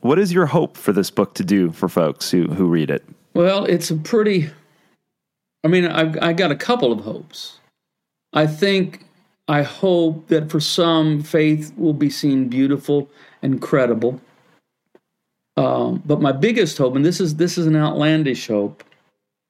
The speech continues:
Speaker 2: but I think there, I, I, I hope that there are some out there that can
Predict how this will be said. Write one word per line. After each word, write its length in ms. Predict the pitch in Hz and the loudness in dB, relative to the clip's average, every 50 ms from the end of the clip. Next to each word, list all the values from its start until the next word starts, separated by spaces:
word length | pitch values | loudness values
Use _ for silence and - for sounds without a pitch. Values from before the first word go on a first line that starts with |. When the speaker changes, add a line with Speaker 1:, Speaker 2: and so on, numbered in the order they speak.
| _ _ | _ _
Speaker 2:
but 140 | - 156 151 | 0 0 2
I 80 | 156 160 | 2 2
think 200 | 156 185 170 151 | 2 0 0 0
there, 180 | 156 151 - | 0 -2 0
I, 500 | - - 127 98 - - 156 156 151 - 151 - | -2 -4 -4 -4 -2 0 0 2 2 0 -2 -2
I, 100 | - 147 | -2 -2
I 40 | 143 | -2
hope 280 | 143 - 185 190 180 | -2 0 0 0 2
that 140 | 156 160 156 | 0 0 0
there 120 | 160 156 | 2 0
are 60 | 147 143 | 0 0
some 320 | - - 180 165 156 151 | -2 -2 0 0 2 2
out 220 | 143 135 127 - | 0 0 -2 -2
there 200 | - 147 131 127 | 0 0 0 0
that 200 | 123 127 131 127 | 0 0 -2 -2
can 260 | - 143 131 127 120 | -2 -4 -4 -4 -6